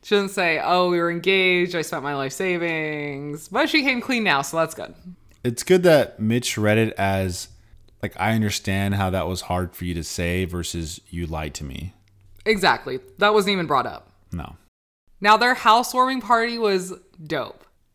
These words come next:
Speaker 1: Retro futurism?
Speaker 2: I'm pretty sure that's what it was, but they described it as, "Dress the way you think the," no, I mean, well,
Speaker 1: No,
Speaker 2: that was,
Speaker 1: that was
Speaker 2: that
Speaker 1: one
Speaker 2: was
Speaker 1: of
Speaker 2: like,
Speaker 1: the
Speaker 2: that, I'm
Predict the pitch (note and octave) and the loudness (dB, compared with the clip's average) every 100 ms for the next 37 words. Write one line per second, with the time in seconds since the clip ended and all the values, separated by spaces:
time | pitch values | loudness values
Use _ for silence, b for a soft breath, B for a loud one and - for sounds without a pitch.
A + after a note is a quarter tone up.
0 | - F3 G#3 G#3+ - A#3 A3 A3 A3 - | -8 0 0 0 -2 0 2 0 -4 -8
1 | G#3 G#3 - B3+ B3 C4+ C#4 D4 D4 - | -6 -6 -6 -4 -4 -2 -2 -4 -8 -10
2 | _ _ _ _ - A#2+ C3 A#2+ - G#3 | _ _ _ _ -4 2 4 2 2 2
3 | C#3 F#3+ D3+ A#2 A#2+ C#3 C#3+ C3+ B2 C3 | 2 4 4 4 4 4 4 0 0 2
4 | C3+ C3 B2+ B2 - C3+ E3 F3 D3+ C3 | 4 4 4 0 2 2 4 4 6 6
5 | A#2+ A2+ - - b b b b A2 G#2 | 6 2 -2 -14 b b b b -8 -2
6 | B2+ E3 F#3+ - F3+ F3+ C3 A#2 B2+ C3+ | 2 2 0 0 4 6 6 4 4 4
7 | C3+ A#2+ - G#2+ A#2 C3+ - A#2+ A#2 C#3+ | 4 2 -2 0 0 0 -2 -4 -2 2
8 | C#3 A#2 A#2 B2 A#2+ A2 G#3+ - A#3 B3 | 4 4 4 2 4 4 6 8 8 8
9 | D#3 - C4+ A#3+ - B3+ A#3 E3 | 10 10 8 4 2 2 6 6